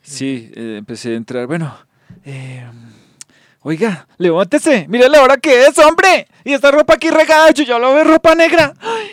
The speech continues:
usted no me sacó esta ropa. Ay, no, no, no. Oiga, ¿y estos calzoncillos? ¿De qué están untados? Entonces ya me dije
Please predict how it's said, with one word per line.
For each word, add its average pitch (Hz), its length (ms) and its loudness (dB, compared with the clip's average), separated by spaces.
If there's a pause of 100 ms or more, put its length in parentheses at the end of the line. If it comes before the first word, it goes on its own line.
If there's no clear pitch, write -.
(140)
usted 220 220 -8
no 151 60 -10
me 165 120 -8
sacó 175 240 -14
esta 156 200 -12
ropa. 170 300 -8
Ay, 196 120 -4
no, 190 220 -16
no, 196 120 -16
no. - 100 -20
Oiga, 156 440 -14
¿y 127 80 -16
estos - 220 -20
calzoncillos? 131 720 -20 (420)
¿De 123 120 -14
qué - 100 -16
están 101 220 -20
untados? 107 680 -20 (460)
Entonces 104 520 -16
ya 95 160 -10
me 95 300 -20
dije 98 260 -20